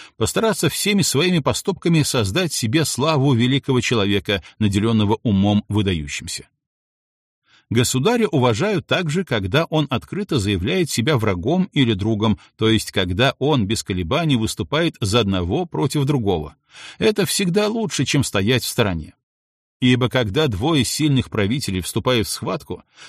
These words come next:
то они могут быть таковы, что, возможно, победитель либо опасен для тебя, либо нет. В обоих случаях выгоднее открыто и решительно вступить в войну.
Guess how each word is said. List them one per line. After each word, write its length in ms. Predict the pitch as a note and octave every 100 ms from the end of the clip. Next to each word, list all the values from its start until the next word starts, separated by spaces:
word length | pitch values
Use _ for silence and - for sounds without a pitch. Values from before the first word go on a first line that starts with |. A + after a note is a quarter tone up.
| -
то 180 | C#3 -
они 280 | A#2 C3 G3+
могут 340 | F3+ G3+ E3
быть 240 | C3 D#3 -
таковы, 460 | - F#2 E2 F#2+
что, 240 | - - A2
возможно, 520 | F#2+ F#2 G3+ C3 C3+
победитель 640 | A2 F2+ A2+ G3+ F#3 D3 - _
либо 340 | C#3 E3 B2+ B2+
опасен 560 | A2+ F#2 G#2 B2+ - F3
для 120 | F#3
тебя, 360 | - F#3 G3+ E3 -
либо 300 | B2 B2+ F#2+
нет. 340 | D#2 - - _ _ _ _ _ _ _ _ -
В 160 | A2
обоих 400 | B2+ B2 A3+ G#3+
случаях 580 | - G#3 G#3+ - C#3 -
выгоднее 680 | A#2 A2 A3 F3 D#3 F3+ F#3
открыто 540 | D3 - - G3 -
и 120 | E3+ D3+
решительно 540 | B2+ - F3+ E3 D#3
вступить 400 | - C#3+ D3 -
в 60 | A2
войну. 280 | F#2 E2